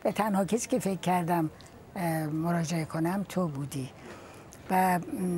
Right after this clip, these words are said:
چه می‌تونی بکنی؟ من اون موقع هم در تهران مصور کار می‌کردم و هم یک سالن خیاطی داشتم، اونم باز برای تلاش معاش، به عنوان پپلی پا. فروغم، خودش خیلی هنرمند بود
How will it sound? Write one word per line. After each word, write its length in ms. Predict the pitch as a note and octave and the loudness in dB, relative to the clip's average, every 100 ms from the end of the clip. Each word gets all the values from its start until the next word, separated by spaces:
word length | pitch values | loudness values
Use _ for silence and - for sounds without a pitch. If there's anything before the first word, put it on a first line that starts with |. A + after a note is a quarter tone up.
| F3 F3 | -2 -6
چه 220 | - - | -4 0
می‌تونی 320 | G#3+ E3+ D3+ D3 | 0 0 0 -2
بکنی؟ 300 | C#3 - E3 | -4 -4 0
من 240 | G3+ A#3+ | 2 4
اون 100 | B3 | 4
موقع 480 | A3+ F#3+ A3+ A#3 A3 - | 4 2 2 2 2 0
هم 260 | F3 G#3+ | 0 2
در 200 | G#3 G3 | 2 2
تهران 340 | F3 F#3+ F3+ F3 | 0 0 2 2
مصور 480 | E3 - E3+ F3+ G#3+ | 2 0 0 2 0
کار 260 | - A#3 | 2 2
می‌کردم 600 | G3+ F3+ F#3+ F#3+ F#3+ F#3+ G3+ - - - - - - - F#3 E3 | 0 0 2 4 2 2 -2 -10 -12 -14 -14 -16 -16 -8 -2 2
و 140 | F3 | 2
هم 640 | D3 F3 F#3+ G3 G3 F#3+ F3 D#3+ D#3 D3 | 2 0 2 2 2 0 0 0 -2 -2
یک 320 | G3 - G3 F3+ D#3+ D3 | -2 -4 -4 -2 -2 -4
سالن 640 | C3+ F#3 E3+ F#3 F#3+ F#3+ F#3+ | -2 0 2 2 4 4 2
خیاطی 560 | - F3 D#3+ D#3 - | 0 -2 -2 -4 -2
داشتم، 560 | F#3+ F3+ - E3 D#3+ C#3+ - - - | 0 0 0 -2 -2 -4 -8 -16 -4
اونم 240 | F3 F3+ | 0 2
باز 200 | E3+ E3 | 2 2
برای 300 | D#3 E3 D#3+ | 2 0 0
تلاش 440 | E3 E3 D#3 D3+ - | -2 -2 -2 -4 -4
معاش، 540 | D#3+ D#3+ F3 G#3+ G#3 - - - - - | -4 -2 2 2 2 -4 -14 -16 -16 -8
به 400 | - E3+ D#3 D#3+ | -2 0 2 2
عنوان 400 | D#3 D#3+ D#3 D#3 | 4 2 2 2
پپلی 400 | C#3+ D#3+ - F3+ | 0 -4 -4 -6
پا. 220 | C#3 C#3 C#3 E3 | -4 -6 -6 -2
فروغم، 600 | G#3 A3 A#3 G#3+ A3 A#3+ - - F3 D#3+ C#3 - - - | 2 6 6 6 6 4 -2 -4 0 2 0 -4 -16 -2
خودش 360 | G#3+ G#3 G3+ | 2 4 4
خیلی 200 | - G3 | 2 2
هنرمند 680 | F#3+ E3 E3 D#3 E3+ F3 F3+ | 4 4 4 4 4 4 2
بود 140 | F3 | 0